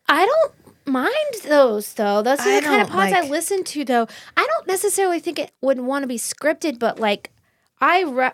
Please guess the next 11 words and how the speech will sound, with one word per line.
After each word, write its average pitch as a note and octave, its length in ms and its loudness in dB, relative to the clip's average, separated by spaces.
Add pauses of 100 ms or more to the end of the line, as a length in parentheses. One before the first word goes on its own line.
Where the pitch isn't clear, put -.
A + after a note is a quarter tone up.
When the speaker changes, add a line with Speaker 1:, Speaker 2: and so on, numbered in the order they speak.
Speaker 1:
I E4 380 4
do E4 180 0
appreciate C4+ 560 0
when A3 140 -6
people A#3+ 320 -6
have G#3+ 180 -2
a G3+ 60 -4
thought F#3+ 260 -2
that F#3+ 160 -6
they D#3 140 -4
finish. - 800 -4